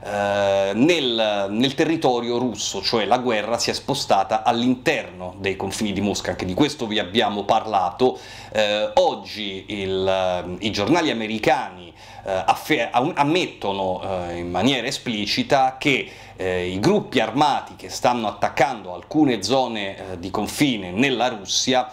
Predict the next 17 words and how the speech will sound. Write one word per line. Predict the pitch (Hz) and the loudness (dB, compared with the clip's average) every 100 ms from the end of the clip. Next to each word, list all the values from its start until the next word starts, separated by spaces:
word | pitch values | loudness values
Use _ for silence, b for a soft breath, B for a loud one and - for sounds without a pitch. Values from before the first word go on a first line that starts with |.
| B B B | B B B
sono, | - 156 123 113 113 117 | 4 4 2 0 0 0
eh, | 110 107 104 101 | 0 2 2 2
utilizzano | 160 175 127 104 123 123 123 123 | 2 4 2 2 2 2 2 2
armamenti, | 120 156 156 113 104 98 - 120 117 | 2 2 0 -2 -4 -4 -2 0 0
eh, | - 104 196 95 185 131 | 0 2 2 2 0 2
e | 135 117 - | 0 0 -6
sono | - - 98 98 | -8 -2 -2 0
guidati | 98 127 127 110 104 | 2 4 4 2 0
dall'intelligence | 107 104 147 175 - 101 95 98 92 101 98 - 110 92 | -2 0 0 0 0 -2 -2 -4 -2 -2 -2 0 0 0
di | 117 135 - | 0 0 0
paesi | - 110 98 98 98 98 | 0 0 -2 -6 -6 -2
nato, | 180 82 98 | -2 -2 -4
quindi | 117 104 92 | -2 -2 0
questa | 147 - 113 | 0 2 0
è | 98 | 0
una | 95 98 95 | 0 0 0
diretta | 101 131 147 156 - - 98 87 | -2 2 4 2 -4 -2 0 0